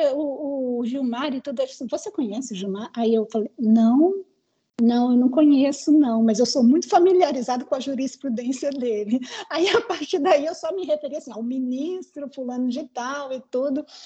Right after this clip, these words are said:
Então, eu acho que essa é a característica do, do nosso constitucionalismo. Acho que em nenhum outro lugar do país a gente vai ter um cidadão comum sabendo o nome dos ministros do Supremo Tribunal Federal de cor, né? E aqui no Brasil discute-se decisão do Supremo como se fosse partida de futebol.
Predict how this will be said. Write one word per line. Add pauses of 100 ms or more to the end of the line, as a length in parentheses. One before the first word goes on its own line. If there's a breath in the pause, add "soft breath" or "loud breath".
(240 loud breath)
Então,
eu
acho
que
essa
é
a
característica
do,
do
nosso
constitucionalismo.
Acho
que
em
nenhum
outro
lugar (380)
do
país
a
gente
vai
ter
um
cidadão
comum
sabendo
o
nome
dos
ministros
do
Supremo
Tribunal
Federal
de
cor, (320)
né?
E
aqui
no
Brasil
discute-se
decisão
do
Supremo
como
se
fosse
partida
de
futebol.